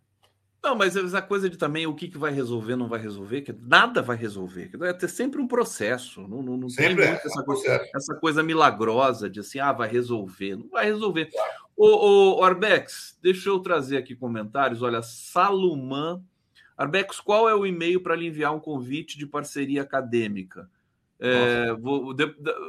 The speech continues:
Speaker 1: você manda o seu e-mail, manda no, no chat aqui pra mim, que
Speaker 2: Tá.
Speaker 1: daí eu coloco na tela aqui. Fat Girl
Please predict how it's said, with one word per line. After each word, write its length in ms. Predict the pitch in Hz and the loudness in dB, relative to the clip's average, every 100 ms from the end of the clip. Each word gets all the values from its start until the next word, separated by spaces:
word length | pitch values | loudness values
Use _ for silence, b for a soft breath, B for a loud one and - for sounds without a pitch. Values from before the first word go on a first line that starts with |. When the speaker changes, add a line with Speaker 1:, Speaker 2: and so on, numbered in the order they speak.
| - | -14
Speaker 1:
você 180 | - 185 | -2 0
manda 340 | 180 202 170 | 2 2 2
o 40 | 123 | 0
seu 160 | 123 | 0
e-mail, 320 | 139 151 151 139 | 0 0 -2 0
manda 260 | 202 214 | 2 4
no, 160 | 202 180 | 2 0
no 160 | 151 | -2
chat 380 | 139 151 143 139 | -4 0 -2 -2
aqui 120 | 120 | -8
pra 160 | 123 113 | -8 -6
mim, 220 | 135 143 - _ _ _ _ | -6 -8 -12 _ _ _ _
que 100 | 131 | 0
Speaker 2:
Tá. 80 | 131 | 2
Speaker 1:
daí 120 | 131 | 4
eu 100 | 135 | 2
coloco 340 | 139 135 127 | 0 0 0
na 140 | 135 123 | -2 -6
tela 320 | 123 117 110 | -2 -2 -2
aqui. 300 | 101 - 95 b b b b | -6 -12 -16 b b b b
Fat 540 | - - - 214 220 - | -20 -8 4 4 4 -2
Girl 580 | 147 175 180 165 110 | 0 6 8 8 4